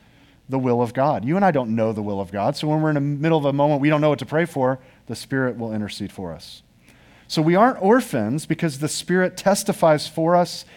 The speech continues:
and to us, "You are adopted." But we also aren't helpless because the Spirit comes and helps us and intercedes when we can't. God the Spirit praying to God the Father as our helper. It's amazing.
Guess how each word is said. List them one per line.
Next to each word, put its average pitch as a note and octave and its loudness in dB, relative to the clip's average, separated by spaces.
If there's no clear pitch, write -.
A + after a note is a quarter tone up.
and B2+ -4
to G3+ 2
us, D3 0
"You F3+ 2
are F#3+ 6
adopted." D3 0
But C#3 -6
we C3+ 2
also G3 4
aren't C3+ 0
helpless - -6
because B2+ -6
the B2 -6
Spirit C#3 -2
comes C3+ -6
and A2+ -6
helps - -8
us F2+ -10
and A2+ -6
intercedes A2+ -6
when G2+ -8
we G2 -6
can't. E2+ -14
God D3+ 6
the D3+ -2
Spirit A2 -2
praying A2+ -4
to G#2+ -10
God A2+ 0
the A2+ -8
Father F#2 -6
as F2 -8
our F2 -10
helper. F2 -10
It's F#2 -12
amazing. B2+ 0